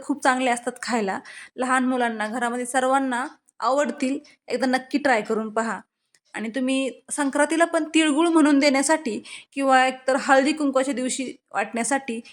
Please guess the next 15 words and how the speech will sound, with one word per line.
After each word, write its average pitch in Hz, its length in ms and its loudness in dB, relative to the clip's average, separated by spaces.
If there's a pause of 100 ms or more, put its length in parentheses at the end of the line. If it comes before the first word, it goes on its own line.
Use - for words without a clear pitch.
(120)
हे 247 100 -2
लाडू 233 200 2
नक्की 262 300 0
बनवून 240 320 2
पहा. 240 300 2 (340)
अतिशय 311 380 0
झटपट 302 440 2
होतात, 240 240 2
खा-, - 160 -14 (360)
खायला 262 300 0
पण 320 260 2
खूप - 300 -2
छान 320 180 4
लागतात 254 480 2
आणि 247 400 0